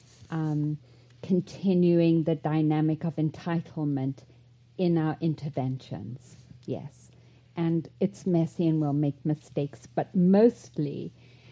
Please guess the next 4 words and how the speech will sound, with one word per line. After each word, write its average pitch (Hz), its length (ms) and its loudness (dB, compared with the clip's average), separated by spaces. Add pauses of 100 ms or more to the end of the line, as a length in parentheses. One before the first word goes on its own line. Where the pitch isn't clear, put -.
(300)
um, 170 260 -2 (640)
when 185 340 4
we're 180 120 6
working 190 840 2